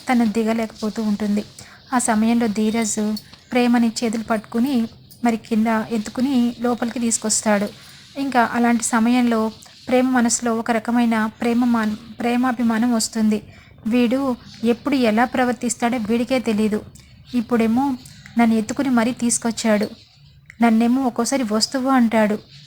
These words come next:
మరి ఇప్పుడెలాగా నన్ను ఎత్తుకుని దించాడు అని చెప్పేసి అనుకుంటూ ఉంటుంది. ఇంకా ధీరజ్ కూడా ఇది మామూలు తెలివితేటలు కాదు, చేసుకుంటే నేను చేసుకున్నాను కానీ అమ్మో బ్రెయిన్ చాలా షార్పే,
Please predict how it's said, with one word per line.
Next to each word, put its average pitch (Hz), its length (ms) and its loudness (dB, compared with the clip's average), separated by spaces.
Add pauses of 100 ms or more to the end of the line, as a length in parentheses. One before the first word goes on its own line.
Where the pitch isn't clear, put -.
(200)
మరి 254 180 2
ఇప్పుడెలాగా 254 640 0 (500)
నన్ను 226 340 2
ఎత్తుకుని 220 420 -2
దించాడు 226 460 2 (380)
అని 262 140 0
చెప్పేసి 247 400 -2
అనుకుంటూ 226 500 0
ఉంటుంది. 208 420 0 (180)
ఇంకా 262 220 0
ధీరజ్ 240 400 0
కూడా 220 320 0 (560)
ఇది 220 240 2
మామూలు 220 440 0
తెలివితేటలు 240 520 -2
కాదు, 214 320 0 (500)
చేసుకుంటే 226 480 0
నేను 240 200 0
చేసుకున్నాను 226 500 2
కానీ 226 280 0 (480)
అమ్మో 220 300 2 (440)
బ్రెయిన్ 220 400 4 (460)
చాలా 220 240 0
షార్పే, 220 580 0